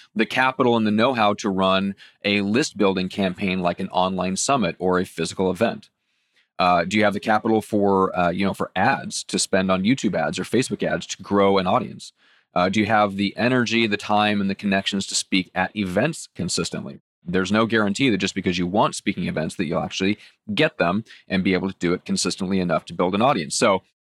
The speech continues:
look at your assets that you have. If you don't have most of those things, then starting with a small price offer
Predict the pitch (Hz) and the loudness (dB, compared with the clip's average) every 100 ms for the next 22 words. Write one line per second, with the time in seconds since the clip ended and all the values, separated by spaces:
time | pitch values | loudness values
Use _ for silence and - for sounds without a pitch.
0 | _ 107 120 139 151 135 123 120 113 - | _ 0 2 2 2 2 2 2 -2 0
1 | 101 101 135 90 98 - 135 131 - 123 | 0 0 0 -2 -2 0 0 0 -4 0
2 | 127 120 107 107 110 110 98 92 85 90 | 0 0 0 0 0 -2 0 -2 0 -2
3 | 92 87 117 - - _ - 101 - 127 | 0 -4 -8 -12 -20 _ -2 -2 0 2
4 | 131 120 107 - 98 92 95 - - 98 | 2 2 0 2 4 4 0 -6 0 2
5 | 90 - 98 90 - 127 160 90 95 | 2 2 0 0 0 0 2 0 -2